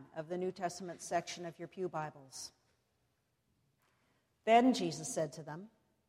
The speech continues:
"These are my words that I spoke to you while I was still with you,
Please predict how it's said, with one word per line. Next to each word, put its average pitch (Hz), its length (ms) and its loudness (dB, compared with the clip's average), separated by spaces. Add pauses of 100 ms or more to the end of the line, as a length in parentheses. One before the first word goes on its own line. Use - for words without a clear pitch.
(640)
"These 277 240 4
are 233 180 12
my 220 220 8
words 170 460 4
that 175 120 2
I 175 120 8
spoke 220 420 2
to 226 100 -4
you 220 100 0
while 190 300 10
I 180 100 10
was 185 240 2
still 185 280 2
with 180 240 0
you, 147 160 -12